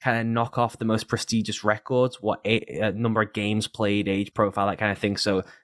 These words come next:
the Brady Brees touchdown records, passing yardage. So Cam Newton, th-, first three years out the box, right? He just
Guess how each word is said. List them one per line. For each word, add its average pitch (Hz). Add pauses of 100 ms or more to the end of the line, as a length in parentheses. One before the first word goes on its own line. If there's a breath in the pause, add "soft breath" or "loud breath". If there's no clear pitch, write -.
the 104
Brady 107
Brees 101
touchdown 98
records, 98
passing 104
yardage. 95
So 98 (260 loud breath)
Cam 110
Newton, 104
th-, - (240)
first 104
three 104
years 101
out 98
the 98
box, -
right? 95
He 107
just -